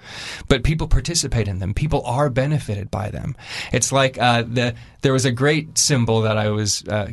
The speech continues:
given recently, an expanded symbol. You know, the idea of a wheel, right? And that the spokes are, each spoke is a different path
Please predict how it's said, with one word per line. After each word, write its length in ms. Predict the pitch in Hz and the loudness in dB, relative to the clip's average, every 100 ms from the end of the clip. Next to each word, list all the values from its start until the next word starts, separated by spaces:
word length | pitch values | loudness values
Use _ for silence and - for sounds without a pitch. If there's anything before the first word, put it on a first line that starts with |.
| 117 | -2
given 240 | 120 104 | -2 0
recently, 360 | 107 104 98 117 | 0 -2 0 0
an 80 | 107 | 0
expanded 640 | 113 - 151 180 135 - | 0 2 0 0 -2 -2
symbol. 380 | - 82 80 - - - - | -4 -4 -10 -12 -14 -14 -4
You 100 | 117 | 0
know, 140 | 110 | 2
the 160 | 117 127 | 2 4
idea 520 | 120 117 127 135 127 | 4 2 2 4 2
of 340 | - 117 117 110 | 2 0 0 0
a 100 | 120 | 0
wheel, 540 | 107 120 113 71 117 - | 0 0 0 -4 -8 -4
right? 260 | 113 110 | -2 0
And 140 | 120 117 | 0 0
that 180 | 110 113 | -2 0
the 80 | |
spokes 800 | 117 - - 131 117 90 - - - - - - | 0 0 2 2 2 0 0 0 -4 -18 -14 -4
are, 320 | 117 110 110 143 | 0 0 0 0
each 160 | 127 | 0
spoke 420 | - - 135 120 | 0 2 2 0
is 160 | - 113 | -2 -2
a 80 | 120 | 0
different 460 | 127 113 117 87 - - - - | -2 -2 -4 -6 -12 -18 -4 0
path 640 | - 110 - - - | 2 2 0 -4 -6